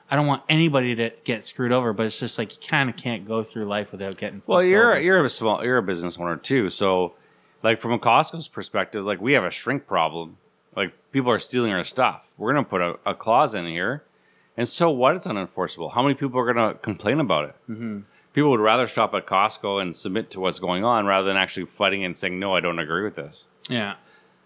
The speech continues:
Speaker 2: Um, yeah. So it really comes down to, to what is,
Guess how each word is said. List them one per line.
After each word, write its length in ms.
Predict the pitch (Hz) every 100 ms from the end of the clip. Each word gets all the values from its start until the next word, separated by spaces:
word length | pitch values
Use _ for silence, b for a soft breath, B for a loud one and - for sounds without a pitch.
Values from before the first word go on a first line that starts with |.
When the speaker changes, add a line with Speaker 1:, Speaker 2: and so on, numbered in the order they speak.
| -
Speaker 2:
Um, 640 | 92 90 90 87 85 73 _ _ _ _ _ _ _ _ _ _ _ _ _ _ _ _ _ _ _ _ _ _ _ - - - -
yeah. 320 | - 135 82 -
So 200 | - 95
it 200 | 92 92
really 280 | 101 113 123
comes 240 | 113 101
down 220 | 98 95
to, 260 | 85 90 85 - _
to 240 | - - 107
what 260 | 95 98
is, 320 | 95 90 78